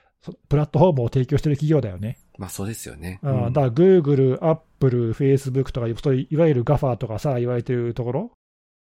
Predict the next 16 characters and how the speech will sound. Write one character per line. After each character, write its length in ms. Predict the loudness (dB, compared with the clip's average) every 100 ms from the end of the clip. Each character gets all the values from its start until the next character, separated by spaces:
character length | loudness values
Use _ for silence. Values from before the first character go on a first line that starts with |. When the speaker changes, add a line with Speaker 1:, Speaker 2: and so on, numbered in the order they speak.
| -14
Speaker 1:
う 60 |
ん。 400 | -10 -8 -8 -10 -10
そ 200 | -2 0
う 20 |
い 40 |
う 20 |
の 100 | 0
を 20 | -2
抑 240 | -2 0
え 60 | 0
て 100 | -4
る 80 |
と 80 | -6
こ 120 | -8
ろ 200 | -6 -6
が、 360 | -4 -2 -2 -4